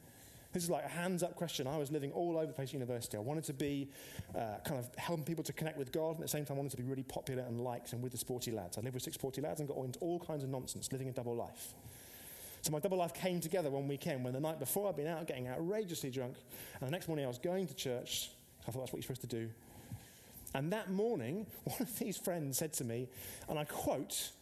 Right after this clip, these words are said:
his name's Sam, if you ever meet him, I promise you can ask him. I quote, he said to me, "Where are you going?" I said, "I'm going to church." He's like, "Any chance that I could come?" My answer was, "Ah, I'm not sure it would really be for your thing."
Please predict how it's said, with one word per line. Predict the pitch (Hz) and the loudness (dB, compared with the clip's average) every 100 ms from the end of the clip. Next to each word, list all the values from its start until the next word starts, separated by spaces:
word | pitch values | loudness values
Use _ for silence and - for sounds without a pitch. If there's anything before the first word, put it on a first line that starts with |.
| - | -6
his | 135 135 | -4 0
name's | 175 151 | 2 4
Sam, | - 156 117 131 | 4 4 2 0
if | |
you | 143 | 0
ever | 151 | 0
meet | 143 127 | 0 0
him, | 120 | -2
I | |
promise | 117 147 139 | -2 -2 -2
you | 143 | -2
can | 135 | -2
ask | 117 104 | -2 -2
him. | 127 | -4
I | 127 | -2
quote, | 127 180 | -2 0
he | 139 | 0
said | 156 196 | 0 0
to | |
me, | 151 139 - - - | 0 -2 -4 -12 -6
"Where | 147 202 254 | 0 2 2
are | |
you | 254 220 | 2 0
going?" | 156 101 95 180 180 - 120 | 0 0 0 -2 -4 -8 -6
I | |
said, | 117 | -4
"I'm | 123 | -2
going | 135 131 | -2 -2
to | |
church." | 120 123 107 | -2 -4 -4
He's | 151 | -2
like, | 160 - - - - - | -2 -4 -10 -10 -6 0
"Any | 269 | 0
chance | 254 269 | 2 2
that | 240 | 0
I | 277 | 0
could | 190 | -2
come?" | - 95 95 - - - - - - - - - | -4 -4 -6 -12 -20 -20 -20 -20 -18 -16 -14 -6
My | 180 220 | 0 2
answer | 302 - | 2 2
was, | 156 147 - - | 2 0 -2 -6
"Ah, | - - - - | -8 -8 -8 -6
I'm | - | -4
not | 95 | 0
sure | - 113 | 0 0
it | |
would | 104 | 0
really | 107 | -2
be | 104 | -2
for | 101 131 | -2 -2
your | 117 | -2
thing." | - 120 | -2 -2